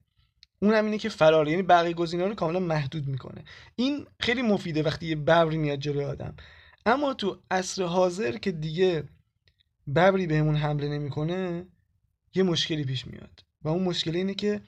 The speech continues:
هنوز مغز ما به احساس منفی همون واکنش نشون می‌ده. یعنی مهم نیست ببر اومده جلوت یا تو از یه چیز خیلی، از انجام دادن مثلاً یه تمرین ترسیدی،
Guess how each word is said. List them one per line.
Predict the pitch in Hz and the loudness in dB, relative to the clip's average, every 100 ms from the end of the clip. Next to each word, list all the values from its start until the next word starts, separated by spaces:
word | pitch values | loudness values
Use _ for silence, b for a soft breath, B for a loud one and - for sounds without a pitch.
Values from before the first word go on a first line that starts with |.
| b b | b b
هنوز | - - 220 254 269 254 | -10 -2 -2 0 -4 -2
مغز | 196 180 170 175 | 0 0 0 -2
ما | 180 208 | -2 -4
به | 196 147 170 | -4 -8 -8
احساس | 160 - | -8 -6
منفی | 175 165 165 160 202 | -4 -4 -6 -6 -6
همون | 202 - 214 214 | -6 0 2 4
واکنش | 170 151 147 151 143 147 | 4 2 0 -2 -4 -4
نشون | 139 - 143 | -4 -4 -4
می‌ده. | 135 131 131 135 - _ _ _ - | -4 -4 -6 -8 -16 _ _ _ 0
یعنی | 156 185 196 | 2 4 0
مهم | 165 170 | 0 0
نیست | 208 220 160 | 0 -2 0
ببر | 165 185 185 | 6 6 6
اومده | 180 165 160 | 2 0 -2
جلوت | 156 156 156 151 | -2 -2 -2 -2
یا | 147 151 151 151 B B - | 2 4 4 0 B B -4
تو | 170 | 4
از | 143 143 | 4 4
یه | 156 | 0
چیز | 170 156 | -4 -6
خیلی، | 151 147 139 - _ _ _ - - - | -4 -4 -4 -6 _ _ _ -18 -14 0
از | 147 147 | 0 2
انجام | 151 151 156 | 0 2 0
دادن | 143 143 165 | 0 -2 -2
مثلاً | 160 147 147 | -4 -2 -2
یه | 160 | -4
تمرین | - 135 139 147 151 - - - | -4 -4 -2 -2 -2 -4 -16 -14
ترسیدی، | - 131 123 - 78 - | -4 -2 -4 -8 -14 -14